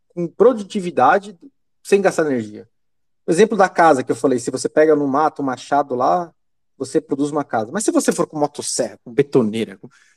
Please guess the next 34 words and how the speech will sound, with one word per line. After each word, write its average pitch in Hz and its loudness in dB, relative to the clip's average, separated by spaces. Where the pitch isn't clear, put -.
gastando 220 2
energia, 170 4
petróleo, 165 2
você 311 -6
constrói 370 0
muito 294 2
mais 220 -2
rápido, 226 -2
com - -20
muito 285 -2
mais 277 -2
produtividade. 214 -2
Essa 285 0
produtividade 170 2
que - -16
o - -14
petróleo 143 0
dá, 156 2
da 139 -4
energia 135 0
concentrada, 135 -2
é 233 4
geração 208 2
de 175 -2
riqueza, 147 -2
é 196 4
geração 180 -2
de 151 -6
valor. 120 -4
Então, 254 2
se 277 2
você 226 0
quer 285 2
produzir, 185 -2